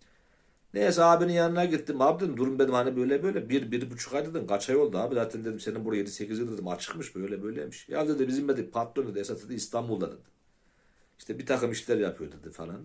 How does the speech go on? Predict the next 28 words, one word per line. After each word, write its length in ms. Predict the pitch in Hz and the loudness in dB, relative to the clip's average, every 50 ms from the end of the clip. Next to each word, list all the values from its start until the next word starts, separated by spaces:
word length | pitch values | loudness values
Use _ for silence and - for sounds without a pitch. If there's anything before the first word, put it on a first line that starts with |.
| 160 - - | -16 -18 -16
Ondan 280 | 92 90 87 87 82 78 | -14 -12 -12 -12 -12 -12
sonra 460 | 80 - 85 90 113 131 - 185 185 _ _ _ _ _ _ _ _ _ _ - | -12 -14 -14 -12 -12 -12 -12 -12 -14 _ _ _ _ _ _ _ _ _ _ -18
işte 220 | - - 131 139 | -12 -10 -6 -2
bugün 280 | 160 170 170 160 151 127 | 0 2 4 6 6 6
yarın, 340 | 113 107 113 123 143 147 147 | 6 6 4 4 4 2 2
bugün 220 | 151 147 147 120 | 4 4 4 6
yarın 280 | 101 113 143 165 170 165 | 6 4 2 2 4 4
ben 160 | 170 165 160 | 4 4 6
de 80 | 143 | 4
sallıyor. 340 | - - 104 95 92 101 107 | 4 2 2 0 0 0 0
"Biz," 100 | 123 113 | 0 -2
dedi, 140 | 104 92 95 | -2 0 0
"havadan," 400 | 95 107 110 101 90 104 117 131 | 0 2 2 2 2 2 0 -2
dedi, 140 | 95 92 - | -4 -6 -4
"maaş 360 | 156 165 165 160 151 - - | -2 2 4 4 4 2 2
alıyoruz," 380 | 98 90 82 80 78 76 76 80 | -2 -2 -2 -4 -6 -8 -10 -12
dedi, 100 | 80 85 | -8 -4
"kaç 260 | 90 82 - - - | -4 -4 -4 -6 -12
yıldır 240 | 98 78 - 82 82 | -16 -16 -16 -14 -12
burada," 240 | 85 80 78 76 | -12 -10 -10 -12
dedi. 140 | 73 - - - | -14 -16 -12 -2
Çok 220 | - 202 226 220 | 4 4 4 4
şaşırdım 400 | - 190 139 - 92 80 - - - 71 | 4 0 0 -2 -4 -10 -12 -12 -14 -16
yani. 140 | 69 - - _ - | -20 -20 -20 _ -6
Yani 240 | 123 127 131 120 113 | -4 -4 -2 2 4
yedi 180 | 131 139 156 151 | 4 4 4 2
sekiz 380 | - 151 147 147 156 151 147 | 0 0 -2 0 -2 0 0
yıldır 300 | 156 147 139 127 - - | 0 0 0 -2 -2 -4